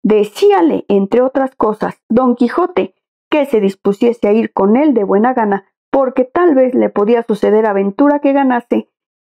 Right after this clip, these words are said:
en quítame allá esas pajas, alguna ínsula, y le dejase a él por gobernador de ella. Con estas promesas y otras tales, Sancho Panza, que así se llamaba el labrador, dejó su mujer y hijos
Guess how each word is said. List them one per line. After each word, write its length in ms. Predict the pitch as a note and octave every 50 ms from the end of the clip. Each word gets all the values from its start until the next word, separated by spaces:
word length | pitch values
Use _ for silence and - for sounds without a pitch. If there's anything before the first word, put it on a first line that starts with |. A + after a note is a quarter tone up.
| _ -
en 280 | A#3 A#3+ A#3+ A#3 A3+ A3+ _
quítame 520 | - - C#4+ A#3 - - G3+ G3 G3+ G3
allá 340 | G3 G3+ G3+ B3+ B3+ A#3 - -
esas 360 | G#3 G3+ G3+ - F3 F3+ -
pajas, 500 | _ - C4 - - - A3+ A3 - _ _ _ - - -
alguna 460 | - - B3 C#4 C4+ D4+ B3+ A3 G3 - -
ínsula, 580 | D4 D4 C4 A3+ - - A3 G3+ F#3+ F#3+ - _ _ _ _ -
y 140 | A#3+ A3+ A3
le 180 | G#3+ G3 F#3+
dejase 560 | F#3+ F3+ F#3+ - A#3+ A#3+ A3+ - - - - -
a 160 | - F#3+ G3
él 220 | G#3 A#3 B3 C4
por 180 | - - A3 F#3+
gobernador 600 | F#3+ F#3 F#3+ F#3+ F#3 F#3 F#3 F#3 F#3+ G#3+ A#3+ C4+
de 120 | C#4+ D4
ella. 320 | C4+ A3+ - F3+ F#3+ - - _ _ _ _ _ _
Con 240 | - - G#3 G#3 A3+
estas 320 | C#4 D#4 D4+ - B3+ A#3
promesas 560 | _ - G3 G3+ G#3+ A3+ A#3 - - F#3+ - _ _ -
y 200 | G3+ G3 G3+ A#3
otras 520 | C#4 F#4+ A4 - - A#3 F#3 F#3 - _ -
tales, 360 | - A#3 A#3+ A#3 A#3 A#3+ - _ _ _ _ _ -
Sancho 580 | - D4 D4 D#4 D4 B3+ - - - F#3+ F#3+
Panza, 480 | - - C#4 C#4+ C4+ B3+ B3 - F#3+ G3+
que 140 | - - F#3+
así 240 | G3+ - - C#4+
se 160 | C#4+ D4 A#3 G#3+
llamaba 300 | G#3 G#3 A#3 B3+ B3+ A#3
el 80 | G#3+
labrador, 440 | G#3 G3 G3 G3+ G#3 A#3 C#4+ D4 D4 _ _ _ _ _ -
dejó 340 | G#3 G#3 G#3+ G#3+ - D#4 E4+
su 160 | E4+ - D4
mujer 480 | A#3 G#3 G3+ G3+ - C#4 C4 D4 - _ _ _ _ _ -
y 200 | A3+ A3+ A#3 -
hijos 560 | - C4+ E4 G#4 - - D#4 A#3+ A#3 - _